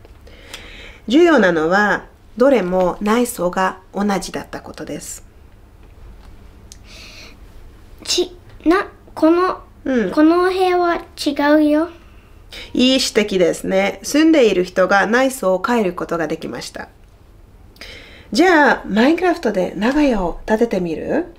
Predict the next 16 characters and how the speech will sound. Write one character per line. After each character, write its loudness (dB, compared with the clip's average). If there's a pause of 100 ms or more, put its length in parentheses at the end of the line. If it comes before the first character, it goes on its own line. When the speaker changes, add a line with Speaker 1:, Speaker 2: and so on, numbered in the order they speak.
Speaker 2:
う 2
ん。 0 (1400)
今 2
は 0
木 0
の 4
シ -2
ャ 4
ベ 2
ル -2
で -2
土 -4
台 2
を 0
作 -6
り、 -2